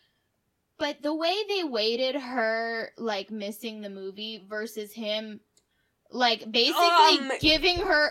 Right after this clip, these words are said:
Speaker 1: like, making her lose her job.
Speaker 2: Uh-huh.
Speaker 1: They basically
Speaker 2: Uh-huh.
Speaker 1: tried to equate her going on
Speaker 2: Uh-huh.
Speaker 1: a date
Speaker 2: Mm-hmm.
Speaker 1: and fucking up some plans.
Speaker 2: Mm-hmm. They were like,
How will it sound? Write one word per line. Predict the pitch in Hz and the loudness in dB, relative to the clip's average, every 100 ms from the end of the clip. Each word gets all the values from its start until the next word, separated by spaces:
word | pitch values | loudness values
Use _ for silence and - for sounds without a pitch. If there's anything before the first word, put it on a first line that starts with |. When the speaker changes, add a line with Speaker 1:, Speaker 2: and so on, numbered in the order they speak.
| - | 0
Speaker 1:
like, | 277 262 | 0 0
making | 247 269 285 294 | 0 0 0 -2
her | 330 269 | 0 0
lose | 233 240 277 | 0 -2 -2
her | 285 240 | -4 -4
job. | 233 214 240 254 | -2 2 4 6
Speaker 2:
Uh-huh. | 240 262 247 247 262 349 415 - - 262 | 8 6 8 8 10 6 4 -8 -12 -4
Speaker 1:
They | 330 | 0
basically | 294 339 403 427 226 | 2 2 0 -2 4
Speaker 2:
Uh-huh. | 247 254 | 6 6
Speaker 1:
tried | - 311 370 320 | 4 4 4 2
to | 294 | -2
equate | 262 - 277 247 220 - | -2 -4 -2 0 -2 -8
her | - 285 285 302 302 240 | -6 -4 -2 -2 -4 -4
going | 254 220 | 0 2
on | 359 | 2
Speaker 2:
Uh-huh. | 320 349 | 2 0
Speaker 1:
a | |
date | 359 320 302 - | 0 -2 -4 -6
Speaker 2:
Mm-hmm. | 214 269 277 311 _ _ - | -6 -6 -6 -8 _ _ -6
Speaker 1:
and | 254 254 | -6 -4
fucking | 269 285 320 302 | -4 -4 -4 -4
up | 294 | -6
some | - 294 294 | -6 -8 -6
plans. | 311 240 214 208 226 | -4 -4 -4 -6 -8
Speaker 2:
Mm-hmm. | 233 277 359 - _ _ - - - | -6 -4 -6 -8 _ _ -20 -20 -10
They | 302 330 | -2 0
were | 349 | 2
like, | 262 226 | 2 2